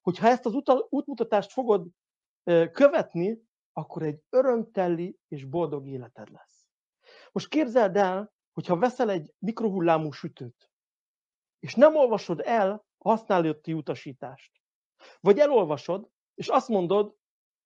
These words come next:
„Oké, itt van ez a használati utasítás, de hát kit érdekel, hogy mit ír a gyártó?” És beteszel egy aranyszélű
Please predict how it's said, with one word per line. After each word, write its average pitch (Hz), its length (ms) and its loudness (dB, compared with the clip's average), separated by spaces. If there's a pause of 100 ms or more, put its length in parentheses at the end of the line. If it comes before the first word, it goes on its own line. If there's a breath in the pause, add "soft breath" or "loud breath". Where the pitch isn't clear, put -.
„Oké, 226 520 -2 (720)
itt 285 180 -2
van 254 120 2
ez 202 120 2
a 190 40 -2
használati 220 440 0
utasítás, 185 800 0 (120)
de 220 100 -4
hát 226 120 -2
kit - 220 -6
érdekel, 180 380 2
hogy 165 100 6
mit 180 220 -2
ír 175 180 2
a 160 60 2
gyártó?” 131 580 -4 (1000 soft breath)
És 156 180 -8
beteszel 170 720 4
egy - 240 -6
aranyszélű 196 880 2